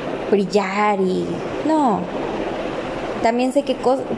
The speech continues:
pasan cosas malas, pero también pienso y digo, "¿y qué estoy haciendo yo? ¿O qué me gustaría hacer?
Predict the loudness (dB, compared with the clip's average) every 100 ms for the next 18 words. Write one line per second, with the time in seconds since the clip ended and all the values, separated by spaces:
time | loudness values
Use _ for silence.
0 | -2 -2 0 0 2 2 2 4 4 4
1 | 2 2 2 4 4 4 0 0 2 2
2 | 4 4 4 4 4 2 -6 -6 -2 0
3 | 0 2 4 4 4 2 4 4 4 4
4 | 4 0 -4 -4 -4 -4 -2 0 2 6
5 | 6 6 4 4 4 4 2 2 0 0